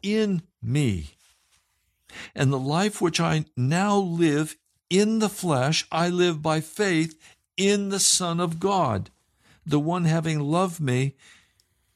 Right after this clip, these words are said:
and having handed himself over in my behalf. I do not set aside the grace of God for righteousness, for if righteousness is by law, then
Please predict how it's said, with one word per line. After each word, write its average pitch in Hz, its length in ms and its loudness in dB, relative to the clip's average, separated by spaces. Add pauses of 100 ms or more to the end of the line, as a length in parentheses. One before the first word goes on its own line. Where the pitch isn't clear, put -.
(180)
and 120 160 -2
having 147 500 0
handed 160 460 -2
himself 143 480 0
over 127 360 0
in 117 100 0
my 131 180 0
behalf. 101 600 -2 (1600)
I 131 120 0
do 123 140 -4
not 127 320 0
set 160 240 0
aside 143 380 -2
the 120 80 -2
grace 120 360 0
of 107 120 -4
God 101 340 2
for 110 220 0
righteousness, 160 840 -2 (1000)
for 120 160 0
if 117 120 -2
righteousness 165 760 0
is 180 140 -2
by 151 180 -2
law, 143 320 0
then 113 280 -2